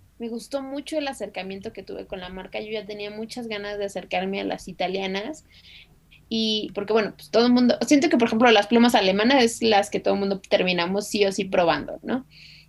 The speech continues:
Este, pero las plumas italianas siento que es como un nicho que como que le tienes miedo, no sabes como por dónde, ¿no? Entonces estaba entre una Montegrappa o una Visconti o una Aurora,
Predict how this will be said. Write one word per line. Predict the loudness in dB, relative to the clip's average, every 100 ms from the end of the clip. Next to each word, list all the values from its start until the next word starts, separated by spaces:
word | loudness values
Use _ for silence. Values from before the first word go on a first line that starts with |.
| _ -2
Este, | 0 2 0 -2 2 4 2 0 0
pero | 2 4
las | 4 2
plumas | -2 0 0
italianas | 0 0 0 0 -2 -4
siento | -6 -6
que | -6
es | -6
como | -4 -2
un | -2
nicho | -4 -4 -8
que | -8 -14 _ -10
como | -8 -6
que | 0
le | 0
tienes | 2 2 4 4
miedo, | 6 6 6 4
no | 2 0
sabes | 2 2 0
como | -2 -2 -2
por | 0 2
dónde, | 0 -4 -8
¿no? | -8
Entonces | -6 -4 -4 -4
estaba | -8 -4 -2 0
entre | -2 -4 -6 -6 -20 -20 -20 _
una | -6 0 0 -2 -8 -20
Montegrappa | -14 -10 -10 -6 -4 0 2 2 2 0 0
o | -2
una | -2 -2 -6
Visconti | -8 -12 -4 -4 -2 -4 -6 -6
o | -2 -2
una | -2 -2 0
Aurora, | 0 2 2